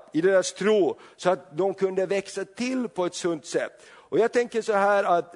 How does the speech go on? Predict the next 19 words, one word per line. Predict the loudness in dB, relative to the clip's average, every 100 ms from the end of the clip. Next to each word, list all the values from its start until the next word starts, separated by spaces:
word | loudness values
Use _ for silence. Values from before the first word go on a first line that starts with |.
| -8
vi | -4
ska | -2 -2
inte | -2 0
läsa | 2 0 0
hela | 0 0
Korinthierbrevet | -2 -4 -4 -2 0 0 0
nu, | 0 -2 -6 -12
men | -2 0
vi | 2
kan | 0 0
läsa | 0 0 0 0 0 -4 -20 _ _ _ -20 _ _ _ -20
första, | -18 -8 0 0 0 -4 -2 0 0 -6 -10
några | 0 2 2 2
verser | 2 2 0 2
i | 2
första | 0 -2 -2 -2
kapitlet, | -2 0 -2 -2 -4 -4
eller | 0 2
hur? | 4 2